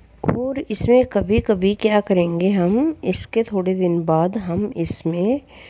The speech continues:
जो हमारी लस्सी होती है उसको थोड़ा सा पतला करके भी डाल लेंगे ताकि अच्छे से ये हमारे लीफ हैं ये गल जाएं और हमारे लिए खाद तैयार हो जाए।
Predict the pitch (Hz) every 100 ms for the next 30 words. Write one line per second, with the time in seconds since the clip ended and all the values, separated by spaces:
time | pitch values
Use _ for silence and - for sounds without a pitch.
0 | - - - 165 185 214 220 180 170 170
1 | 190 196 175 - - 247 196 - - 165
2 | 160 190 302 - - - - 214 233 -
3 | - 220 247 - 233 262 254 180 - 170
4 | 185 190 170 165 - 170 160 165 165 160
5 | 151 160 240 285 - - - - _ 170
6 | 165 160 214 302 - - - 165 - -
7 | 254 247 - 180 262 - - - - -
8 | 170 196 190 165 160 156 170 180 185 208
9 | - 175 165 180 294 - - 160 175 175
10 | 165 165 196 302 226 175 180 170 151 147
11 | 160 160 160 180 359 - - - 165 160
12 | 165 165 160 170 247 - - - 170 156
13 | 139 -